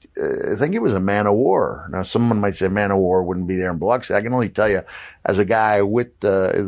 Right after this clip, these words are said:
the fairly high threshold for pain, that, uh, it was nauseating how bad it was. Uh, I was asking for the meat tenderizer because apparently meat tenderizer works on. We, you know, we didn't have meat te-, Adolph's meat tenderizer just hanging around, uh, the beach in Biloxi.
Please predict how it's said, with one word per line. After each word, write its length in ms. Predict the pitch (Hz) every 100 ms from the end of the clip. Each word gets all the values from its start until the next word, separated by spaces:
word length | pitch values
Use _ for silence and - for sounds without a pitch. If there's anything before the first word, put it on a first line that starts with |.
| 95
the 60 | 85
fairly 360 | - 95 92
high 280 | 87 92 95
threshold 560 | 90 87 87 - 82 -
for 80 | 73
pain, 480 | - 113 120 80 _ _ - - _ _ _
that, 220 | 85 76 -
uh, 340 | 80 87 69 -
it 160 | 87 80
was 240 | 85 80
nauseating 640 | 90 107 135 113 85 78 78
how 100 | 85
bad 280 | 76 90 104
it 120 | 67
was. 440 | 62 - - -
Uh, 400 | - - 82 82
I 80 | 85
was 160 | 101 95
asking 340 | 98 92 95
for 120 | -
the 80 | 85
meat 300 | 85 104 123
tenderizer 760 | 113 107 104 101 104 101 107 98
because 180 | 92
apparently 500 | 92 - 95 92 90
meat 340 | 87 85 95 -
tenderizer 600 | - 95 90 90 87 82
works 280 | 92 95 98
on. 160 | 85 - - - - -
We, 180 | 147 156
you 180 | 139 135
know, 160 | 104
we 100 | 98
didn't 160 | 117 110
have 220 | 110 107 98
meat 380 | 104 113 -
te-, 80 | - 110
Adolph's 440 | 123 117 104 92 104
meat 260 | 107 123 - -
tenderizer 580 | 101 92 90 87 87
just 240 | 85 90 -
hanging 240 | 104 104
around, 500 | 98 92 98 98 92
uh, 260 | 90 87 87
the 100 | 82
beach 320 | 101 113 -
in 80 | 80
Biloxi. 500 | 87 120 - 92